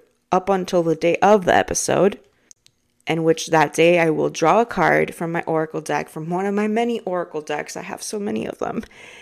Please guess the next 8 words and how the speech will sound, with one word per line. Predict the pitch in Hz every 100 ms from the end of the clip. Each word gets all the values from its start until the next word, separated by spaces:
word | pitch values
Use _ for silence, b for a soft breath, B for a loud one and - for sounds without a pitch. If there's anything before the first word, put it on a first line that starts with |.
| B B _ _ _ _ _ _ - -
And | 185 180 170
that | 175 202 220 - _ _
card | - 165 156 160 156
that | - 165 160
I | 156
draw | 147 160 135 123 -
will | - 170 196 214 220
guide | 180 160 156 151 - -